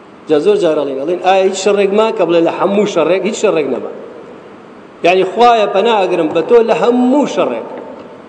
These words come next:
نەخۆشی بێ، نەبوونی بێ، لە دنیاە بێ، لە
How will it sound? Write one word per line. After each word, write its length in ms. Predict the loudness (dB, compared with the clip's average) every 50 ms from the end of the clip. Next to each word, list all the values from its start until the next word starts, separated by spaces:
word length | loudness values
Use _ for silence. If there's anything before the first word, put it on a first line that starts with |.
| -20 -20 -20 -20 -20 -18 -8 -2
نەخۆشی 480 | -2 -2 0 0 -2 -2 -2 -4 -6 0
بێ، 140 | 0 0
نەبوونی 520 | 2 2 0 -4 -4 -4 -4 -2 -2 -2 0
بێ، 180 | 0 0 0 0 -2 -8 -12 -14 -16 -16 -18 -20 -20 -20 -20 -20 -18 -8 0
لە 100 | 0 0
دنیاە 460 | 2 2 2 4 4 4 4 4 2 2
بێ، 120 | 0 0
لە 120 | 0 0